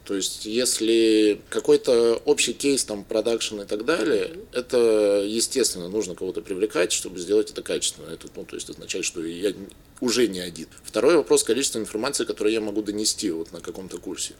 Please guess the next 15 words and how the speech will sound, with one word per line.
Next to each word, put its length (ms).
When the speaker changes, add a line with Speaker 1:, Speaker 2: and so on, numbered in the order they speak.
Speaker 1:
Если 360
я 380
один 240
могу 400
очень 280
быстро 280
донести, 420
там, 480
информацию, 800
и 140
этого 220
хватит 420
на 160
офигенный 600
курс, 300